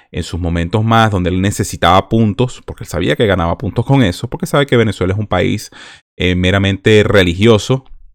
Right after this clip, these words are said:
Eh, fuimos criados, bueno, prácticamente el ochenta por ciento de la población es católica, no, entre otras religiones que son minoría, pero bueno, sacaba su, su crucifijo y de ahí se lanzaba.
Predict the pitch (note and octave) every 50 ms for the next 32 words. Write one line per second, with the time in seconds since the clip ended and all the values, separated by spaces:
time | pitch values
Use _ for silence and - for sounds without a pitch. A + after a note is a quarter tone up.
0 | _ _ _ _ _ _ _ _ _ _ _ _ _ _ _ _ _ _ _ _
1 | - F#2 F#2 F2+ F2+ F2 F2 F2 E2+ E2+ E2+ E2 F2 F2+ E2+ E2+ E2+ E2+ E2 -
2 | - - - - - _ _ - F2 F#2 F#2 - - G#2 G2+ F#2+ F#2+ F#2+ F#2+ G2
3 | G2+ G#2 G2+ G2 F#2+ F2+ E2+ E2+ F2+ - - G#2 - - G2 - - - - -
4 | - _ - - D2+ E2+ - - F#2+ G#2 G#2 G#2 G2+ G2 G2+ - A2 A2 G#2+ G2+
5 | G2 F#2 F#2+ F2 D#2+ - - - F#2 - A2+ - G2 - G2+ F#2 F#2 - G#2 G2+
6 | G2 G2 F#2 F2+ - F2 F2+ F2+ F#2+ - - G2 F#2+ G2 G2 F#2+ G2 G2+ G#2 G#2
7 | - - G2 - - A#2+ B2 A2 G2+ G2+ - B2 B2+ C3 - _ _ - - -
8 | - - - _ _ _ _ _ - E2+ F2 F2 E2+ E2 E2 D#2+ F2 E2 D#2+ E2
9 | D#2+ F#2 F2 E2+ E2 D#2+ D#2 F2+ - - F#2+ G2+ G#2 G#2 G2+ F#2+ G2+ F#2+ G2 G#2+
10 | - G2+ - - E2+ F2 F2+ F#2+ G2+ A2 A#2+ C3 C#3 D3 D3 C#3+ C#3+ C3+ B2 G2+
11 | F#2 F2+ F2 F#2+ G2+ - - A3+ B3 G3+ F3 F#2+ F2+ F#2+ F2 - - - F#2 F#2
12 | F2+ - - G2 F#2 F2+ F2 F2 F2+ - - G2 F#2+ - - G#2 - A#2+ - -
13 | F#2+ F#2+ G#2+ A#2 A2 F2+ F2 - D2+ D2+ D#2 - - F2+ F2+ F2+ F2+ E2+ - -
14 | - - - - -